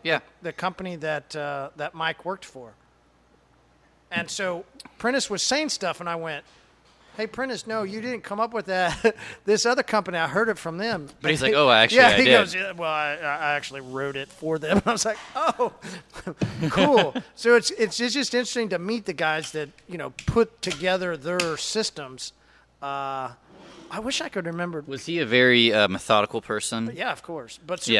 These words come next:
Speaker 1: Yeah. <laughs>
Speaker 2: cool and chill. So
Speaker 1: Yeah.
Speaker 2: from Southern California, you know, in that still really chill vibe, but yeah, you could tell very analytical, very thought process
Speaker 1: Yeah.
Speaker 2: oriented. Yeah. All right. So, uh, while you were detailing, um,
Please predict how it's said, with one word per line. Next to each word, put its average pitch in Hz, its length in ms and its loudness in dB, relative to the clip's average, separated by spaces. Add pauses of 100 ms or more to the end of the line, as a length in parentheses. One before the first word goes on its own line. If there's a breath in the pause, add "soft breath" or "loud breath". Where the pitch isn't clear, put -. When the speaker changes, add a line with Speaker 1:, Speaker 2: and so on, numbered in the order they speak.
Speaker 1:
Yeah. 190 180 10
<laughs> - 20 4
Speaker 2:
cool - 100 4
and 127 140 2
chill. 220 380 -6 (180)
So 180 260 -6
Speaker 1:
Yeah. 208 180 0
Speaker 2:
from 208 120 -4
Southern 196 360 -2
California, 190 1040 -2 (360 soft breath)
you 156 80 -6
know, 143 300 -10 (220)
in 185 160 -10
that 185 160 -10
still 190 320 -4
really 180 380 -4
chill 190 280 -2
vibe, 170 640 -2
but 147 380 -8
yeah, 214 140 -6
you 147 160 -12
could 156 140 -12
tell 165 200 -6
very 147 320 -10
analytical, 135 560 -8
very 131 340 -14
thought 131 320 -4
process 120 540 -16
Speaker 1:
Yeah. 107 240 -4
Speaker 2:
oriented. 113 380 -18
Yeah. 127 180 -14 (1080 loud breath)
All 240 80 6
right. 208 200 6
So, 233 420 8 (220)
uh, 202 340 6 (160)
while 269 240 4
you 311 220 -4
were 247 80 -2
detailing, 185 840 -6 (260)
um, 170 460 -6